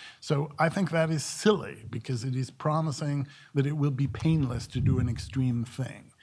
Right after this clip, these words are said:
And people will just experience that, "No, wait, it wasn't, you promised it would be painless. You promised it would actually be fun. It would make us feel good." And that, that hasn't happened.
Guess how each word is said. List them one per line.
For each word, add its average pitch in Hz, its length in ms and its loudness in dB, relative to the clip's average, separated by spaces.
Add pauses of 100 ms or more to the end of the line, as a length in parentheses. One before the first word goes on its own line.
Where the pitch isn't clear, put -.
(460)
And 123 120 2
people 135 240 2
will 127 140 2
just - 320 -4
experience 139 640 -4
that, - 260 -4
"No, 254 160 2
wait, 175 260 0
it 127 80 -2
wasn't, 170 240 0
you 185 100 4
promised 190 360 0
it 196 40 0
would 165 120 0
be 170 80 2
painless. 185 500 -2
You 160 60 -2
promised 180 340 2
it 190 40 0
would 165 180 0
actually 170 280 -2
be 160 120 0
fun. - 440 -2 (140)
It 127 60 -2
would 135 80 6
make 170 140 2
us 151 100 -6
feel 226 260 0
good." 117 320 -4
And 131 200 0
that, 165 160 0
that 185 180 2
hasn't 165 240 -4
happened. - 380 -6